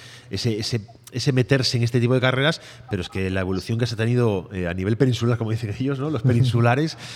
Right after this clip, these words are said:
Speaker 1: eh, ha sido, ha sido espectacular y hay nombres, eh, bueno, pues nombres que destacan en todas partes en este momento, ya no te puedes fiar de nadie.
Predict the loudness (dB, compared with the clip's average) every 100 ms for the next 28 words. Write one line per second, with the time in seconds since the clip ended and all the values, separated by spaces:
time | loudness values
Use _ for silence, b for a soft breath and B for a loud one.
0 | B -2 0 2 0 -2 0 2 4 4
1 | 2 0 -6 -10 -10 -4 -4 -2 -4 -4
2 | -4 -2 0 0 -4 -4 -6 -6 -6 -6
3 | -4 -4 -4 -6 -12 -18 -14 -10 -10 -10
4 | -10 -6 -6 -4 -4 -4 -2 -4 -4 -6
5 | -8 -12 -12 -10 -6 -4 -4 -4 -4 -4
6 | -6 -6 -10 -8 -6 -6 -8